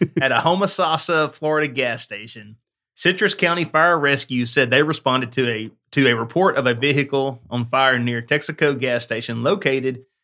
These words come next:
Speaker 2: at, we, we all don't, we don't care about that.
Speaker 1: It's on Grover Cleveland Boulevard. Everybody down there wants to know. <laughs>
Speaker 2: They found the Hummer H two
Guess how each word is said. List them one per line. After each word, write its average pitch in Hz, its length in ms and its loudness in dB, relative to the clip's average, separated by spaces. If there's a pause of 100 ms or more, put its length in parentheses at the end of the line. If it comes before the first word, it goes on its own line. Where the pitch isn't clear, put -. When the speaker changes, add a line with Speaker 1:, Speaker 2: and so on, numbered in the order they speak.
(180)
Speaker 2:
at, 104 240 -4
we, 131 300 -2
we 120 200 -6
all 107 160 -8
don't, 117 200 -12
we 120 80 -6
don't 113 180 -6
care 110 120 -6
about 104 180 -10
that. 113 240 -6 (480)
Speaker 1:
It's - 80 -8
on 165 180 4
Grover 120 300 2
Cleveland 95 400 0
Boulevard. 98 440 2
Everybody 151 400 2
down 147 200 2
there 170 180 4
wants 131 220 2
to 117 80 0
know. 117 380 2
<laughs> 156 40 -10 (580)
Speaker 2:
They 202 300 0
found 196 400 0
the 151 100 2
Hummer 170 380 0
H 156 280 -2
two 131 300 0